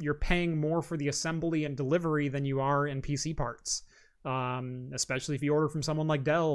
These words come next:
or, you know, and they tack on warranties, as, you know, Linus so, uh, <laughs> so greatly found out.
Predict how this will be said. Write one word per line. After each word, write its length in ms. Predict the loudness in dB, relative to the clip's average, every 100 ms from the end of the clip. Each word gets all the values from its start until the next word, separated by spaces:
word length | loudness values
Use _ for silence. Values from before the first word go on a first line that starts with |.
| 2
or, 380 | 0 0 -2 -6 _ _ -12
you 100 | -8
know, 160 | -6 -4
and 80 | -4
they 60 |
tack 280 | 2 2 4
on 120 | 2
warranties, 720 | 4 4 4 0 -2 -2 -6 -4
as, 440 | -4 -4 -6 -8 -10
you 140 | -10 -8
know, 60 |
Linus 340 | -4 -4 -2 -2
so, 400 | 0 0 0 0
uh, 240 | 0 -2 -4 -6 -14 -16
<laughs> 360 | -20 -20 -10
so 400 | -2 4 6 6
greatly 400 | 2 0 0 -2
found 320 | -4 -2 -2
out. 300 | 0 0 -2